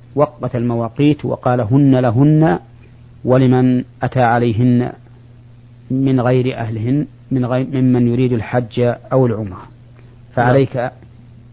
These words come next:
Speaker 1: إن كنت لم تفعل شيئا الآن أن ترجع إلى الميقات الذي مررت به أولا وتحرم منه،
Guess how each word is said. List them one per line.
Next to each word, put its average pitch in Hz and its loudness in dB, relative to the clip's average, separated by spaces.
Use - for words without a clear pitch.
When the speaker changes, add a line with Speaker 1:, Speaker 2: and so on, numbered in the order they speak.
Speaker 1:
إن 135 0
كنت 151 2
لم 151 4
تفعل 131 0
شيئا 135 0
الآن 135 -2
أن 131 2
ترجع 123 2
إلى 131 2
الميقات 120 0
الذي 117 -2
مررت 123 0
به 131 -2
أولا 123 0
وتحرم 123 -2
منه، 113 -2